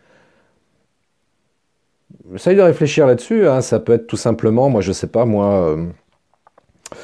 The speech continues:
Euh, prendre, prendre le temps de lire, euh, voilà, je, t-, t-, t'as un peu procrastiné sur la lecture et, euh, bah, aujourd'hui, euh, t'as pris le temps de lire pendant trente minutes, par exemple.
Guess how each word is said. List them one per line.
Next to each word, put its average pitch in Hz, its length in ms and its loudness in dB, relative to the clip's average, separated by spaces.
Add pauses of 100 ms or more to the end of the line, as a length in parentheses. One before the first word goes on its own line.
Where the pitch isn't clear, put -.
(560)
Euh, 71 580 0 (280)
prendre, 85 480 -4
prendre 90 260 -6
le 90 120 -2
temps 120 200 -2
de 113 80 -2
lire, 131 420 4
euh, 85 800 -2
voilà, 95 360 -2
je, 90 400 -12
t-, 95 180 -14
t-, 90 160 -14
t'as 107 140 -10
un 101 80 -6
peu 127 120 0
procrastiné 123 760 -2
sur 110 160 -4
la 104 100 0
lecture 165 680 2
et, 117 340 2
euh, 98 380 0
bah, 101 340 -2
aujourd'hui, 110 720 -2
euh, 101 140 0
t'as 101 160 -6
pris - 160 -6
le 110 80 0
temps 110 220 -4
de 98 120 -4
lire 110 300 -2
pendant 107 260 -4
trente 113 280 -6
minutes, 98 240 -4
par 87 160 -8
exemple. 92 400 -8